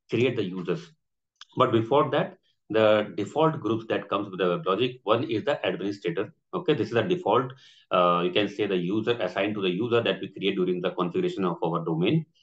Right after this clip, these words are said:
Okay, it has all the capabilities to view the configurations, to modify the configurations, to deploy our, any kind of appli-, applications, and then start, resume, stop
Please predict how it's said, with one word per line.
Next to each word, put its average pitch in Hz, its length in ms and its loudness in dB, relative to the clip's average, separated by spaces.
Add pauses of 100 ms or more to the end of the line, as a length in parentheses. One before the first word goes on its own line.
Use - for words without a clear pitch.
(220)
Okay, 139 220 -2 (140)
it 117 80 -2
has 104 160 -2
all 113 220 0
the 110 100 -2
capabilities 87 580 -2
to 98 120 -4
view 98 180 0
the 110 120 4
configurations, 110 840 -2
to - 120 -4
modify 165 400 0
the 139 100 0
configurations, 120 840 -4
to 101 120 -2
deploy 98 380 0
our, 113 160 2 (380)
any 117 180 2
kind 110 140 2
of 104 80 0
appli-, 101 400 -2
applications, 135 800 -2
and 143 220 2
then 165 180 0
start, 117 400 0
resume, 104 420 -2
stop - 360 -4